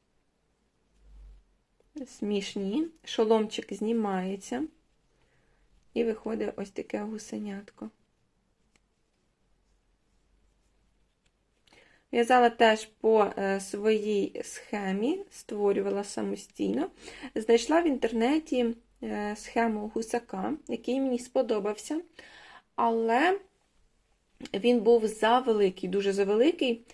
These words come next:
і тому я вирішила все-таки придумати схему. І, е, ось того гусака, який мені сподобався, зв'язати просто для свого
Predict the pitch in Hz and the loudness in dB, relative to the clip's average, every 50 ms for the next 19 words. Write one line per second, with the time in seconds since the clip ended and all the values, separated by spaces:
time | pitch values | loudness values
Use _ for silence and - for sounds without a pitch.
0 | - - - - _ 226 233 233 233 226 247 262 262 226 226 226 220 226 226 - | -20 -20 -20 -6 _ 0 2 4 4 4 6 4 4 6 6 6 6 4 2 2
1 | 208 202 202 - - 208 196 - 196 - 190 - - 190 190 196 190 185 185 185 | 0 -2 0 0 -4 -4 -4 -4 -4 -4 -4 -4 -6 -4 -4 -2 -2 -2 -2 -2
2 | - 208 196 - - - 196 202 196 180 196 254 359 440 - - _ _ _ _ | -2 -2 -4 -4 -6 -6 -4 -4 -2 -2 -2 -2 -4 -4 -8 -14 _ _ _ _
3 | _ _ _ _ _ _ _ _ _ _ _ _ _ - - - - - - _ | _ _ _ _ _ _ _ _ _ _ _ _ _ -20 -20 -20 -20 -20 -20 _
4 | _ _ _ _ - - 240 247 269 277 277 277 277 277 262 - - - 214 208 | _ _ _ _ -6 -4 -2 0 0 2 2 2 2 0 0 -2 -4 -4 -2 -2
5 | 208 208 208 202 202 - - - 208 208 - - 240 233 214 208 214 208 - - | 0 0 0 0 -2 -2 -4 -6 -6 -4 4 8 8 8 8 6 2 -4 -6 -6
6 | 214 - - 208 196 196 196 - 220 214 220 220 220 - - 233 - 320 370 381 | -6 -2 0 0 0 0 0 -2 -2 -2 -2 -4 -2 -2 -4 0 2 4 4 4
7 | 349 320 - - 240 233 226 247 226 208 214 233 233 277 302 - - 240 - - | 4 2 2 0 0 0 2 2 0 0 2 4 2 2 2 0 -4 -6 0 4
8 | 220 220 262 330 330 - - 294 233 196 196 202 202 - - - 202 226 247 247 | 6 8 8 8 6 2 -2 -4 -2 0 -2 -2 -2 -4 -2 4 6 6 6 6
9 | 262 233 226 | 4 -2 -4